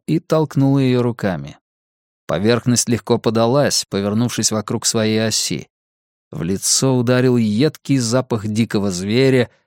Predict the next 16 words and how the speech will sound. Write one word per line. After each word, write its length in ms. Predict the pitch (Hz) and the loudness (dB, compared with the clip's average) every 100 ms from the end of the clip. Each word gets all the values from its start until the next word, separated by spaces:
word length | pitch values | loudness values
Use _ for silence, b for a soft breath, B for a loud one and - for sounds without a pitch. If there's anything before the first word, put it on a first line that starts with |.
| - | -4
гнили 680 | 123 120 120 123 113 110 - | 2 4 4 4 2 0 -2
и 160 | 127 - | -4 -2
экскрементов. 1160 | 123 - - 113 110 107 98 73 - - - _ _ _ _ _ _ | -4 -4 -4 -4 -2 -2 -4 -6 -14 -20 -20 _ _ _ _ _ _
Алисию 500 | 76 110 123 143 135 | -4 0 2 2 2
замутило, 760 | 135 135 131 - 117 120 110 B B B | 2 2 2 0 0 0 0 B B B
и 80 | 101 | 0
она 220 | 110 139 | 2 2
поспешно 680 | - 131 - 107 110 - 113 | 2 0 0 0 -2 0 -2
прикрыла 480 | 113 104 104 107 101 | -2 -4 -2 0 0
нос 320 | 92 92 - | -2 -4 -6
рукой. 520 | 92 - - - - _ _ _ _ _ _ _ _ _ _ _ _ _ | -10 -12 -14 -14 -18 _ _ _ _ _ _ _ _ _ _ _ _ _
Узкий 420 | 147 170 - 160 | 0 0 0 -2
туннель, 680 | 143 151 147 151 147 104 78 | 0 0 2 4 4 2 -2
вырубленный 580 | 98 123 107 107 104 98 | 0 2 2 0 0 0
в 80 | |
скале, 580 | - - 95 90 135 131 | -4 -2 -4 -2 -2 -2